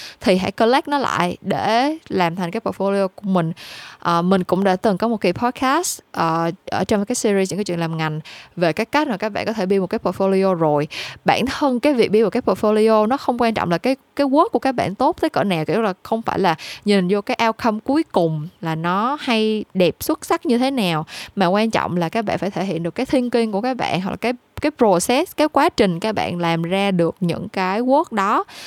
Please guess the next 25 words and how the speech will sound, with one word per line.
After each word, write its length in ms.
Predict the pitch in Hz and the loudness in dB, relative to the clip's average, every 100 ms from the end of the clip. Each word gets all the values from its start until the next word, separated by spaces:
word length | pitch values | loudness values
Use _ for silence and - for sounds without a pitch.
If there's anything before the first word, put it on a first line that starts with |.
| - - | -18 -6
nó 120 | 226 | 0
là 80 | 262 | 2
cái 160 | 214 240 | 2 2
gì. 200 | 180 165 | 2 2
Các 200 | 240 254 | -2 -4
bạn 120 | - | -4
thể 160 | - | -2
hiện 140 | 214 208 | -2 -2
cái 80 | 254 | -2
tư 200 | - 233 | 2 4
duy 180 | 226 | 4
của 60 | 208 | 4
các 180 | 247 269 | 2 2
bạn, 220 | 185 120 | 2 2
các 100 | 233 | 2
bạn 140 | 175 | 0
thể 100 | 180 | 0
hiện 240 | 208 208 156 - | 0 -2 -2 -4
cái 260 | 180 202 269 | -2 -2 -2
câu 200 | - 247 | 2 2
chuyện 400 | 233 - - 147 160 - - - | 4 2 0 -2 -6 -14 -18 -6
cá 180 | 214 226 | 0 0
nhân, 360 | 302 240 220 214 | 2 2 2 -2
cái 140 | - 247 | -2 -2
tính 480 | - 240 240 302 | 0 0 0 -4